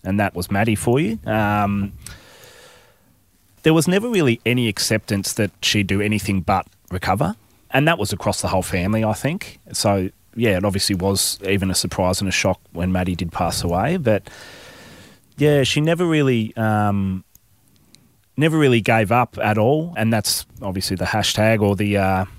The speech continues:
motto of Maddie's foundation is Fight Like Maddie, and, geez, that term gets thrown around a little bit as well, to be completely honest, in terms of, geez, they were a fighter, and, and you do hear it a lot, and I'd never seen it firsthand with anyone.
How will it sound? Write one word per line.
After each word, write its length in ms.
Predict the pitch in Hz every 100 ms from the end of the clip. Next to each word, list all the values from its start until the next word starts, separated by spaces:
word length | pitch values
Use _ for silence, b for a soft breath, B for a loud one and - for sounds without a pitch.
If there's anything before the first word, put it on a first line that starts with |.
| -
motto 420 | 110 113 107 104
of 300 | 101 - -
Maddie's 260 | 104 98
foundation 560 | - 98 95 101 104 101
is 160 | 95 -
Fight 260 | - 98
Like 220 | 95 95
Maddie, 320 | - 104 113 104
and, 220 | 101 95 B B B B B
geez, 200 | - 143
that 180 | 120 -
term 280 | - 143 135
gets 180 | 101
thrown 280 | - 120 113
around 300 | 104 107 110
a 20 |
little 200 | 107 104
bit 140 | 101 98
as 120 | 95
well, 180 | 104 104
to 60 |
be 160 | 98 98
completely 460 | - 98 110 85 98
honest, 500 | 101 92 95 - -
in 140 | 92
terms 280 | - 98 90
of, 60 |
geez, 280 | 82 101 95
they 80 | 92
were 100 | 87
a 60 | 87
fighter, 560 | - 98 98 101 101
and, 160 | 95 92
and 140 | 98 104
you 60 |
do 140 | 98 123
hear 260 | 117 113
it 60 | 98
a 40 |
lot, 280 | 95 107 113
and 100 | 110
I'd 200 | 127 107
never 260 | 113 117 104
seen 280 | - 110 110
it 80 |
firsthand 520 | - 110 101 - 107 107
with 120 | 101
anyone. 460 | 107 117 120 131